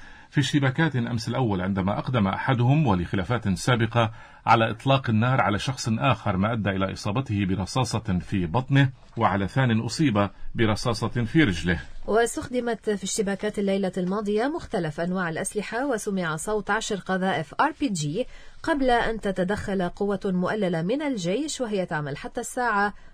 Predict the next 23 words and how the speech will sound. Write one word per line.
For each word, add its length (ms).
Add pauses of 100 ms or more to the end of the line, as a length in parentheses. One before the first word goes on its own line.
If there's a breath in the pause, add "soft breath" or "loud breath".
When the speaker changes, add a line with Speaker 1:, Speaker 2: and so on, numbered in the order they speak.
(120)
Speaker 2:
على 380
ملاحقة 840
مطلقي 500
النار. 280 (180)
Speaker 1:
في 140
الجنوب، 520
وقع 400
إشكال 420
فردي 380
قرب 440
ملعب 560
صيدا 340
البلدي، 440
ما 160
أدى 180
إلى 180
سقوط 380
خمسة 420
جرحى 580 (140)
نقلوا 420
إلى 160
مستشفيات 680
المنطقة. 640